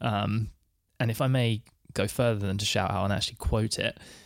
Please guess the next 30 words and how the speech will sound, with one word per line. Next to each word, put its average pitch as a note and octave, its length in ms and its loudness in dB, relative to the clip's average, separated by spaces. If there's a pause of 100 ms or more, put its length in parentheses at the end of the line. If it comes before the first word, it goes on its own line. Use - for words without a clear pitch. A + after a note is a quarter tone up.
(220)
I G#2+ 120 -4
think G#2+ 220 -4
this G#2 180 -2
is G#2 140 0
a G2 100 -2
really G2 320 -4
nice, - 760 -4 (340)
um, G#2 340 -6
summary. G#2+ 480 -4 (340)
"Me B2+ 220 2
Rex - 500 0 (220)
can A#2+ 160 2
take - 380 0
big A#2+ 240 2
conceptual B2 640 0
swings G#2+ 500 2
in A2 160 0
the A2 80 0
first C3+ 340 2
place G#2+ 380 -2 (240)
because G#2+ 260 2
of G#2 60 2
their G2 140 4
great A2+ 320 0
talent G#2 340 2
for G#2 80 -2
writing G#2 280 2
hooks - 360 -2
of G#2 300 0 (340)
prehistoric A#2+ 1080 2